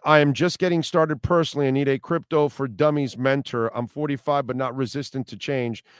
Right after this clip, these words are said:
Do you have other shows that I can watch and gain more knowledge?" Yes. Uh, George, cryptos are us. Cryptos, the word crypto, the letter R,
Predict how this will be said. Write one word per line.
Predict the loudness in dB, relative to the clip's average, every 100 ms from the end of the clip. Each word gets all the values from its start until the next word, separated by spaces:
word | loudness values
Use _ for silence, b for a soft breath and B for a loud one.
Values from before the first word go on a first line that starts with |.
| b
Do | 0
you |
have | 0 0
other | 0 -2
shows | -2 0 0 0
that | -2
I | -4
can | -4 -2
watch | 0 0 -2 -6
and | -6
gain | -4 -2
more | -2
knowledge?" | 0 0 -2 0
Yes. | 2 0 -6 -18 b b b -6
Uh, | -4 -6 -10
George, | 2 4 6 4 -2 -14 -20 -20 _ _ _ _ _ _ _ -12
cryptos | 0 0 0 0 0 0 -6 -6
are | 2 6 6 2 0
us. | 2 0 -4 -14
Cryptos, | -2 0 2 0 -2 -2 -6
the | -8
word | -6 -6 -6
crypto, | -6 -6 -4 -2 -4 -6 _ _ -6
the | -2
letter | 0 0 0 -2
R, | 0 2 2 -2